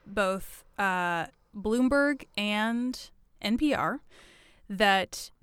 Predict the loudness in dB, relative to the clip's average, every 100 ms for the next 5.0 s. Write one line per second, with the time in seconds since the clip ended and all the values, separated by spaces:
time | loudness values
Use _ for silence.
0 | _ -4 2 6 6 6 0 0 2 0
1 | -2 -4 -8 -2 0 0 -2 -4 -10 -14
2 | _ _ -6 -4 -2 -2 -4 -6 -8 -8
3 | -4 -4 -4 -6 -8 -8 -4 -2 -2 -4
4 | -10 -4 0 4 2 0 -4 -4 -8 -12